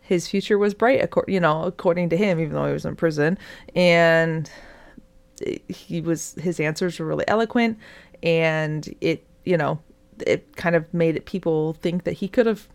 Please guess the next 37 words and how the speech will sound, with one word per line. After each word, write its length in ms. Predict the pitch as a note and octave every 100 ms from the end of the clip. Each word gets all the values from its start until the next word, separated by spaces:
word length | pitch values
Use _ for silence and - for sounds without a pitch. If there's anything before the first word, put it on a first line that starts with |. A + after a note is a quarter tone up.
| _ _
he 140 | - -
could 140 | C4
have 40 | A#3+
been 140 | A#3
your 100 | A3+
next 220 | A3+ A3+
door 120 | A3+
neighbor 360 | G#3+ A#3 G3+ F3 - - - _ -
or 100 | G3
anyone 240 | G#3+ G#3
that 80 | G#3
you 80 | G#3
just, 120 | A3
like, 200 | G#3 -
passed 260 | G3+ G3+
on 80 | G3
the 80 | G3
street. 360 | - B3 G3 - _ - _ _ _ _ - _
Unfortunately, 720 | - G3 D4 C4 G3+ G3 B3+ - _ _ _ _ - _
even 260 | - D#3+ F3+
though 120 | A3
he 60 | B3
was 120 | C4
still 200 | - C4+
in 80 | C4+
jail 160 | C4
for 100 | B3+
those 180 | B3+ A#3+
other 180 | D#4 C4
things, 480 | - F3 F#3+ G3 - - _
he 160 | B3
died 260 | F3+ A#2 D3 - - - - - - - - - - -
on 140 | E3+
June 220 | F3 D#3+ D#3+
fourth, 360 | - - - -
nineteen 280 | - D#3+ E3+
seventy-nine, 540 | D#3 - F#3+ A#3 A#3+